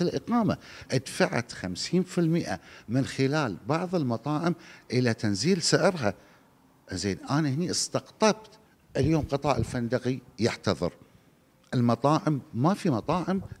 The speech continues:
قاعدة تربح، اللي سكر سكر والأسماء تالية، والقضايا في المحاكم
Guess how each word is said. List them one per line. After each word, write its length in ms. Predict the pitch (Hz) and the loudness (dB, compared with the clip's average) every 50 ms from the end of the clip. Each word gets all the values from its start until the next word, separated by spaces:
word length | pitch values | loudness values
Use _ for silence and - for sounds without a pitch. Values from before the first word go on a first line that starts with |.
| - - | -2 -2
قاعدة 240 | 139 - 127 143 | -2 0 -2 -4
تربح، 580 | 123 - 185 196 185 - 160 117 - - - - - - - - - - - - | -2 0 -2 -2 2 2 2 2 2 -2 -10 -18 -20 -20 -20 -20 -20 -16 -6 -4
اللي 220 | 110 127 131 120 | -2 0 0 0
سكر 480 | - - - 139 131 - - - 101 82 | 0 0 -2 -2 -2 -4 -6 -6 -6 -4
سكر 460 | - - 135 131 - - - 127 113 - - - - - | -2 0 0 0 0 0 0 0 0 0 -6 -16 -14 -4
والأسماء 760 | - 123 131 - - 113 - - - - 120 127 127 113 - - - - _ - | -2 0 0 0 -2 -4 -4 -4 -4 -4 -4 -4 -6 -6 -8 -10 -18 -20 _ 2
تالية، 440 | 131 135 139 143 135 131 135 120 - - - - - 101 | 4 4 6 6 4 4 2 0 0 -6 -16 -16 -10 -4
والقضايا 840 | 117 147 196 226 220 - - - 147 139 156 190 196 202 190 165 | 4 6 6 6 6 4 0 -6 -6 -4 -2 -2 0 0 0 0
في 140 | 131 - - | -2 0 -2
المحاكم 720 | 180 170 156 139 117 - - 202 196 190 - - - 139 | 0 0 0 0 -2 -2 0 0 0 0 0 0 -2 -2